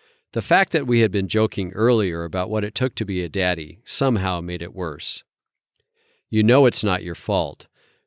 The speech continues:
What he did was a crime, plain and simple. Did you report it to the police?"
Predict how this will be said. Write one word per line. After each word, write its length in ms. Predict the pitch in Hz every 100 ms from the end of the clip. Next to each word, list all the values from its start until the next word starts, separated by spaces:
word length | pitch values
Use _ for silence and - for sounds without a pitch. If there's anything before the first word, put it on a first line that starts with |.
| _
What 160 | 113
he 100 | 113
did 220 | 104 123 110
was 160 | 95
a 80 | 90
crime, 600 | - 120 104 82 73 78
plain 280 | - 101 95
and 160 | 87
simple. 480 | - 98 - 76 - _ _ _ _ _ -
Did 180 | 113
you 120 | 107 123
report 400 | 135 - 127 139
it 100 | -
to 120 | 110
the 120 | 110
police?" 560 | - 120 151 - -